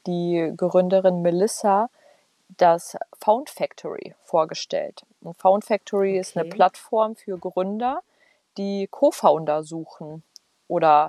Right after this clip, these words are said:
Speaker 2: Ach, das ist ja eine coole Idee.
Speaker 1: Genau, oder, äh, Menschen, die halt irgendwie keine Idee haben, aber gerne gründen möchten, können dort, äh, Menschen mit Ideen suchen. Und das ist
Speaker 2: Ja.
Speaker 1: unglaublich cool,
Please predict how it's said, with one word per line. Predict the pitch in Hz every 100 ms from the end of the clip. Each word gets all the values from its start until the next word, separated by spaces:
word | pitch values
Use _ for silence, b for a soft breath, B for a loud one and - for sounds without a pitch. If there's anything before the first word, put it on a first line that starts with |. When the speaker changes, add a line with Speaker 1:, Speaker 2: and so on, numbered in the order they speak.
| -
Speaker 2:
Ach, | 170
das | - 175
ist | 294 294
ja | 196
eine | 156
coole | - - 165 160
Idee. | 143 143 139 139
Speaker 1:
Genau, | 220 214 160 165
oder, | - 190 180 180 175
äh, | 175 170 170
Menschen, | 185 180 190 - 208
die | 190 196
halt | 180 175
irgendwie | 175 - 175
keine | - - 185 180
Idee | 180 175 170 160 160
haben, | 208 247 202
aber | 175 175
gerne | 170 170 175
gründen | 165 170 180 170 - 170
möchten, | 202 - - - 190 240 - b _ _
können | - 185 180
dort, | 180 180 190 -
äh, | 196 180 175
Menschen | 175 185 185 - 185
mit | 196 -
Ideen | 190 160 190 190 185 180 -
suchen. | - 196 214 - 160 175 - b b b b b
Und | 185
das | 190 190
ist | 202
Speaker 2:
Ja. | 202
Speaker 1:
unglaublich | 233 294 302 240 - 196 - -
cool, | 214 226 349